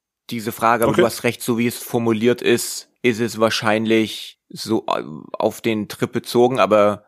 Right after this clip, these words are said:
Speaker 1: das lässt sich auch mit auf diesen Trip beziehen. Ich würd's aufteilen, einmal in die, äh, berufliche Seite und dann die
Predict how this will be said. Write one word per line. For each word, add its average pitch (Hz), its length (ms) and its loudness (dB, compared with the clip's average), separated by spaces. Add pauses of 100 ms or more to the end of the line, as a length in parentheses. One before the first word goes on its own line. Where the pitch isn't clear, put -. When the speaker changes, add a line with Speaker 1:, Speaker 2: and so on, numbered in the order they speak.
(320)
Speaker 1:
das - 220 -8
lässt 113 260 2
sich - 180 -2
auch 92 160 0
mit 107 140 -2
auf 98 140 -4
diesen 101 380 -8
Trip - 240 -6
beziehen. 117 580 -2 (120)
Ich 120 160 -4
würd's - 180 0
aufteilen, 110 480 2
einmal 104 280 2
in 110 100 -4
die, 107 260 0
äh, 107 260 2
berufliche 104 600 -6
Seite 110 420 2
und 101 140 -2
dann 104 280 -2
die 104 340 -2